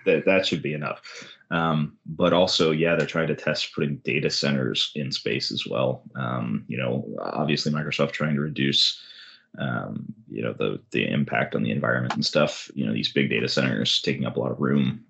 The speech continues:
uh, locally. Um, you know, doing that, you know, being able to harness, uh, things like solar power up there, which is, you know, much easier to do without an atmosphere and stuff like that, or limited atmosphere,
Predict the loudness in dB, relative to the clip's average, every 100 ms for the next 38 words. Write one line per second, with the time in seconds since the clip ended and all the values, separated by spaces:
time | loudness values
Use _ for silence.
0 | -6 -4 0 2 4 4 4 2 -6 -8
1 | -6 -4 -4 -2 -4 -4 -2 0 0 4
2 | 6 6 6 4 2 -6 -16 -14 -14 -16
3 | -6 -2 2 4 4 2 4 4 4 4
4 | 4 2 -2 -2 -2 -2 2 2 4 4
5 | 2 2 0 -4 -6 -14 -6 0 4 4
6 | 4 4 4 6 4 2 4 4 4 2
7 | -2 -2 2 4 4 2 -8 _ -6 -4
8 | -2 -2 0 -2 -2 -4 -4 -4 -2 -2
9 | -2 -4 -2 -4 -2 -2 -2 -4 -4 -4
10 | -4 -2 -2 -2 -6 -4 0 0 0 -4
11 | -4 -2 0 0 -2